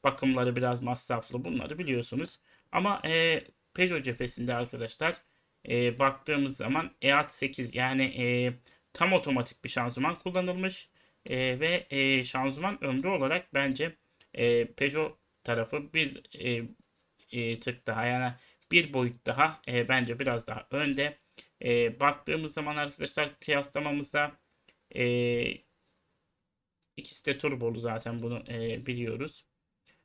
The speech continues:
Hızlanmalarına bakalım arkadaşlar. Sıfır, e, yüz vites, e, şeyle, sıfır yüz oranlarına. Birisi dokuz nokta iki saniyede, bir diğeri zaten dokuz nokta yedi saniyede hızlanıyor. Hızlanmalarında bir şey yok arkadaşlar. Gelelim yakıt tüketimine.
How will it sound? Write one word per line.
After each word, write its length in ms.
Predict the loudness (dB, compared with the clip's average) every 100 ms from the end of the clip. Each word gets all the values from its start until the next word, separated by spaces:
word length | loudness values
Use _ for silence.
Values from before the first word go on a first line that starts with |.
| _
Hızlanmalarına 720 | -10 4 4 4 2 0 2 0
bakalım 340 | 0 0 2
arkadaşlar. 560 | 0 0 -4 -4 -4 -6
Sıfır, 420 | -6 -6 -6 -6 -6
e, 100 | -2 0 0
yüz 380 | 0 -4 -6 -10 _
vites, 420 | -10 -6 -8 -8 _
e, 240 | -8 -6 -6
şeyle, 360 | -6 -8 -8
sıfır 360 | -14 -14 -8 -8
yüz 220 | -8 -12 -10
oranlarına. 720 | -6 -4 -6 -6 -6 -6 -10 -20 -20 _
Birisi 320 | 0 0 -2 -4
dokuz 320 | -4 -4 -4
nokta 380 | -6 -4 -6 -6
iki 220 | -10 -10
saniyede, 680 | -2 0 0 -4 -4 -4 -4 _ _ _ -2
bir 200 | -2 0
diğeri 220 | 0 0
zaten 380 | -2 -4 -4 -4
dokuz 260 | -4 -4
nokta 220 | -8 -6
yedi 240 | -4 -2 -4
saniyede 420 | -6 -4 -4 -6
hızlanıyor. 560 | -8 -6 -4 -2 -2 -4 -12 _ _ _
Hızlanmalarında 840 | -6 -4 -2 0 0 -2 -4 -2
bir 280 | -4 -6 -10
şey 240 | -2 0
yok 200 | 0 -2
arkadaşlar. 560 | -6 -4 -8 -6 -6 -6 -10 _ _ 0
Gelelim 360 | 4 4 2
yakıt 360 | 4 4 4 -10
tüketimine. 600 | -6 -6 -4 -6 -6 -6